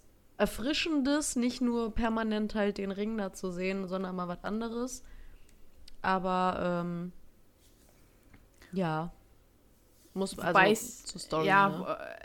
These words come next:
Speaker 2: äh, ja, auf jeden Fall. Also das ist natürlich für uns Zuschauer gerade in der jetzigen Zeit auch mal ein bisschen erfrischend, wenn man mal nicht immer da diese Hallen sieht und die gleichen Dinge ohne Fans. Das ist natürlich mal ein bisschen erfrischend.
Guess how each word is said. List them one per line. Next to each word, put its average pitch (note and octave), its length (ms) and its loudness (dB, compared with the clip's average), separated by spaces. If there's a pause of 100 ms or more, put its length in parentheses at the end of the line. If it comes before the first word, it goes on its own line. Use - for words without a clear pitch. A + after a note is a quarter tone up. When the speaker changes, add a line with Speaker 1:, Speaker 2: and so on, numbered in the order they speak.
(180)
Speaker 2:
äh, - 40 -8
ja, G3+ 240 12
auf G#3+ 120 10
jeden A3+ 200 8
Fall. A3 240 10
Also G3+ 200 10
das G3+ 200 4
ist - 60 -6
natürlich A3 340 4
für A3+ 80 -2
uns G3+ 200 -2
Zuschauer G#3 480 6
gerade G3 240 4
in G3 60 -2
der G3 100 0
jetzigen G3+ 380 -2
Zeit G3 260 2
auch G3 100 -8
mal F#3+ 140 -2
ein F#3+ 100 -4
bisschen F#3+ 280 -4
erfrischend, F#3+ 520 -4
wenn F3+ 120 -4
man F3 160 -4
mal E3+ 120 -4
nicht F#3 160 -4
immer F3+ 220 -4
da F3+ 120 -4
diese F3+ 300 -4
Hallen F3+ 300 2
sieht F#3 240 -4
und F3+ 160 -10
die - 40 -20
gleichen F3 480 -4 (460)
Dinge G3 220 6
ohne F#3 240 2
Fans. F#3+ 440 2
Das F#3 220 -6
ist - 220 -12
natürlich F#3+ 340 -8
mal F#3 80 -4
ein F3 80 -4
bisschen F#3+ 240 -8
erfrischend. F#3+ 600 -2